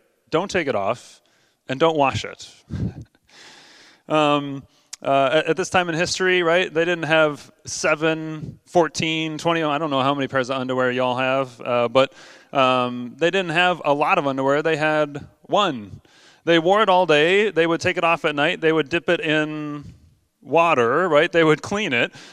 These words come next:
and then it would air dry overnight, and then, of course, they would, uh, wear it the next day and repeat the process. But God says, "Hey, Jeremiah, do not dip it in water. Don't wash it."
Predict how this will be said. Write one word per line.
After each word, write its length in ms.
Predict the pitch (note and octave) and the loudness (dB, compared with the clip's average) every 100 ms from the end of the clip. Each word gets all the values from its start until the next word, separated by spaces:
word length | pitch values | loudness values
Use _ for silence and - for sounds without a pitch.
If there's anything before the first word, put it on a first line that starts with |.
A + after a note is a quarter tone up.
| - | -4
and 160 | D3 | -2
then 240 | D3+ D#3 D#3 | 0 0 0
it 100 | D#3+ | 2
would 160 | D#3+ | 2
air 200 | D3+ D#3+ | 2 -2
dry 220 | E3 E3 D3+ | 2 2 2
overnight, 480 | D#3+ D3 C3 E3 D#3+ | 2 0 0 -2 -4
and 120 | D3 | -8
then, 120 | D3+ | -6
of 80 | D3 | -4
course, 280 | D3+ D#3 - | -2 -2 -2
they 140 | D3 | -2
would, 340 | D3+ D3+ C#3+ | 0 0 -2
uh, 540 | C3+ C3+ C3+ C3 C3 - | -2 0 0 0 -2 -4
wear 280 | C3 C3 C#3 | -2 0 0
it 80 | D3 | -2
the 100 | C#3 | -4
next 220 | D#3 - | -4 -6
day 160 | A#2+ B2+ | -4 -4
and 140 | C3 | -4
repeat 480 | B2 C3+ B2+ B2 - | -6 -6 -8 -10 -8
the 100 | C#3+ | -8
process. 1040 | F#3 G3 - G#2+ F#2 - - - - - _ _ _ _ _ _ _ _ _ - | -6 -6 -8 -12 -14 -18 -20 -20 -20 -20 _ _ _ _ _ _ _ _ _ -4
But 160 | D3 D#3 | 0 2
God 200 | F#3+ B3 | 2 -2
says, 260 | - E3+ E3+ | 0 2 2
"Hey, 220 | G#3+ C#3 - - - | -2 -4 -8 -20 -20
Jeremiah, 640 | - F3+ F3 F3+ F3+ D3 C#3 - B2 | -4 -2 0 0 0 0 0 -6 -14
do 180 | F3+ A3+ | -8 -4
not 240 | F#3+ E3 | -2 -2
dip 220 | C3+ E3 E3+ | -2 -2 0
it 260 | D#3+ - | -2 -4
in 540 | C3+ C3+ C3+ C3+ C3 B2 _ _ _ _ - | -6 -6 -6 -10 -12 -16 _ _ _ _ -10
water. 480 | C3 F#3 D3+ G#2+ | -4 -2 0 -2
Don't 320 | A2 D3 D3+ - | 0 0 -2 -6
wash 400 | C3 B2+ A#2 - | -4 -4 -4 -10
it." 520 | - - - - | -14 -16 -20 -20